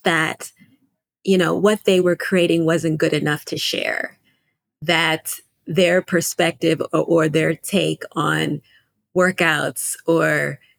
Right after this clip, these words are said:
vegan and vegetarian recipes or calisthenics and, and stretching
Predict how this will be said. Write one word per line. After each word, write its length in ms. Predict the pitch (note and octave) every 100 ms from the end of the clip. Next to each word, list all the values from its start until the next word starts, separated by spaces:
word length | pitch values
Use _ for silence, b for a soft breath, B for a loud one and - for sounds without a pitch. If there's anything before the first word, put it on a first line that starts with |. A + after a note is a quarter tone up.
| _
vegan 380 | C#3+ F3 E3+ E3
and 140 | D#3 D3+
vegetarian 800 | D#3 E3+ E3 F#3 D#3 D#3+ E3 D#3
recipes 960 | D#3+ D#3+ E3 - D#3+ C#3+ - D3 - -
or 500 | E3 D#3+ D3+ D3 C#3+ b b b _
calisthenics 1000 | - E3+ D#3 D#3 - E3+ E3 D#3+ - - E3
and, 280 | D3+ D#3 - _ -
and 360 | D#3+ D3+ - -
stretching 720 | - G3 F3 - D3 -